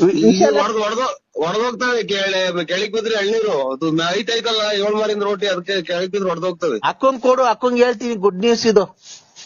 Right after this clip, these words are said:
Speaker 2: ನಿಮ್ ಅವ್ವ ತು-, ಆ, ಆ?
Speaker 1: ಅಕ್ಕಂಗ್ ಕೊಡು.
Speaker 2: ಆ, ಓ, ಆಯ್ತು, ಆಯ್ತು ಸ್ವಾಮಿ.
Speaker 1: ಆ?
Speaker 2: ಆಯ್ತು.
Speaker 1: ಹಲೋ.
Speaker 2: ಆ.
Speaker 1: ನರಸಿಂಹ ಸ್ವಾಮಿ ಮೇಲೆ ಆಣೆ, ನೀನ್ ಫೋನ್ ಇಕ್ಕುದ್ರೆ. ಹಲೋ.
Speaker 2: ಆ, ಆ, ಆ, ಆ,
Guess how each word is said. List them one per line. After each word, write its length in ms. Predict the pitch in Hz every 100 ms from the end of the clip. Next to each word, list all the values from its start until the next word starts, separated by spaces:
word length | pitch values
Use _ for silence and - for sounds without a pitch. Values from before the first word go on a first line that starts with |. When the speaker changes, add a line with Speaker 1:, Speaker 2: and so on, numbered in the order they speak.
| _ _ _ _ _ - -
Speaker 2:
ನಿಮ್ 160 | 170 202
ಅವ್ವ 140 | 233
ತು-, 360 | 240 240 - 165
ಆ, 400 | 170 170 135 143
ಆ? 320 | 131 180 254 _ - -
Speaker 1:
ಅಕ್ಕಂಗ್ 420 | - - 262 311 254
ಕೊಡು. 360 | 254 240 185
Speaker 2:
ಆ, 640 | - _ _ _ _ -
ಓ, 280 | 139 156 139
ಆಯ್ತು, 540 | 120 143 185 151 120 160
ಆಯ್ತು 240 | 208 -
ಸ್ವಾಮಿ. 300 | 185 127 - _ - 156
Speaker 1:
ಆ? 160 | 202 339 - _ _ _ _ -
Speaker 2:
ಆಯ್ತು. 420 | 139 135 131 -
Speaker 1:
ಹಲೋ. 640 | 156 214 269 254 208 160 _ - - _ _ -
Speaker 2:
ಆ. 40 | 127 123 104 147
Speaker 1:
ನರಸಿಂಹ 400 | 160 - 247 233
ಸ್ವಾಮಿ 280 | 247 240
ಮೇಲೆ 220 | 240 240 214
ಆಣೆ, 260 | 226 247
ನೀನ್ 200 | 240 226
ಫೋನ್ 260 | 220 208 240
ಇಕ್ಕುದ್ರೆ. 680 | 233 254 233 240 208 - _ _ _ -
ಹಲೋ. 140 | 170 220
Speaker 2:
ಆ, 260 | 220 175 - _ _ - - - - - - -
ಆ, 40 | 113 110 117 - _ - _ _ _ - _ -
ಆ, 40 | 120 98 92 82 - 98 - _ _ - - -
ಆ, 40 | -